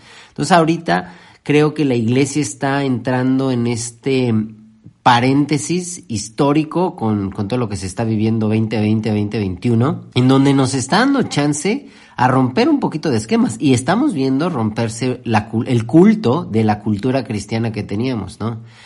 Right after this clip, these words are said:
El mismo culto de la congregación ha cambiado y nos hemos puesto más creativos y, y eso es lo chido de Nehemías,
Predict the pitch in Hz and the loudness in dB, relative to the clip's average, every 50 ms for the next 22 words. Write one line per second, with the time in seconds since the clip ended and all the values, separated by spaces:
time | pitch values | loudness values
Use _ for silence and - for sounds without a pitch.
0 | - - - - - 120 117 123 131 143 151 156 160 175 175 151 - - 160 160 | -20 -20 -18 -6 -2 2 4 4 6 6 6 6 6 6 4 4 4 4 6 6
1 | 160 160 156 - 165 156 143 127 127 113 110 - 120 110 110 110 107 107 107 101 | 6 6 4 4 4 6 6 6 4 2 2 0 0 0 0 2 2 0 0 -2
2 | 95 92 - - 127 123 127 143 151 - - 110 110 - 110 104 101 101 101 98 | -4 -6 -4 -2 -2 0 0 0 -2 -2 -4 -6 -4 -4 -4 -2 -2 0 0 0
3 | 98 117 151 147 - - - - - - - - 127 131 135 131 131 160 180 180 | 0 -2 -4 -6 -8 -16 -20 -20 -20 -20 -6 0 2 4 4 4 4 2 2 2
4 | 190 180 - - 151 147 - - 139 135 131 127 127 - - 127 117 104 107 123 | 0 -2 0 0 -2 -2 -2 -2 -2 -2 -2 -4 -4 -6 -6 -6 -6 -4 -4 -4
5 | 113 113 131 143 - - - - 147 131 139 147 160 - 139 151 185 185 - 254 | -2 -2 -2 -4 -6 -8 -8 -4 -2 2 4 4 4 4 4 2 4 4 2 2
6 | 233 226 160 - - - - 170 170 175 175 156 139 120 113 110 120 131 127 98 | 2 2 0 0 -2 -2 0 2 2 2 2 2 0 0 0 0 0 0 -2 -4
7 | 85 - - | -6 -8 -14